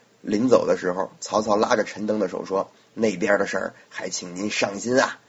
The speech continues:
陈登点头称是。回到了徐州，看见吕布，吕布问陈登说：“这个曹大人怎么说呀？”陈登说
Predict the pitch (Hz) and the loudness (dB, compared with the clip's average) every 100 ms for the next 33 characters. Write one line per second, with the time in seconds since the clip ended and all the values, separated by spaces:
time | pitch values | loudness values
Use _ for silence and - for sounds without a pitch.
0 | _ _ _ - 92 95 95 82 - 73 | _ _ _ -12 -6 -4 -4 -6 -6 -6
1 | - 82 92 101 98 98 - - _ _ | -8 -12 -8 -8 -8 -8 -10 -12 _ _
2 | _ _ _ _ _ _ - - 135 180 | _ _ _ _ _ _ -10 0 2 6
3 | 160 104 - - 147 147 156 - - - | 6 6 -2 -6 0 2 2 0 -14 -6
4 | 113 92 87 78 80 - - _ _ _ | -4 -2 -4 -4 -6 -6 -10 _ _ _
5 | - 87 85 104 101 90 85 90 92 - | -12 -8 -4 -2 -2 -4 -8 -8 -8 -10
6 | _ _ _ _ - 107 104 92 80 76 | _ _ _ _ 2 2 4 2 0 -2
7 | - - 95 90 87 82 90 - 82 92 | -4 -8 -6 -4 -4 -8 -8 -12 -10 -4
8 | 95 87 - _ _ _ _ _ - 110 | -2 -2 -4 _ _ _ _ _ -10 -6
9 | 127 139 139 143 | -2 -2 2 0